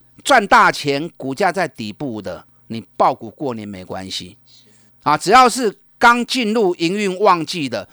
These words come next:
你抱股过年没关系。新象就最明显啦，对不对？新象寒假、暑假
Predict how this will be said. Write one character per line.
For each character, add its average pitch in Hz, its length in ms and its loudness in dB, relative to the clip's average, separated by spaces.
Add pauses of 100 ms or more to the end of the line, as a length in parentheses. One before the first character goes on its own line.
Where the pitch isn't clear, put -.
(120)
你 127 120 -6
抱 175 320 2
股 120 160 -10
过 131 220 -6
年 113 120 -10
没 98 200 -12
关 98 260 -10
系。 92 240 -12 (480)
新 220 180 -4
象 220 160 0
就 202 80 -2
最 196 140 -2
明 160 160 -4
显 120 180 -4
啦， 123 360 -4 (340)
对 143 80 -10
不 - 0 -
对？ 156 220 -4 (580)
新 254 240 -4
象 202 300 2 (420)
寒 175 180 2
假、 214 220 2
暑 151 220 -8
假 180 340 0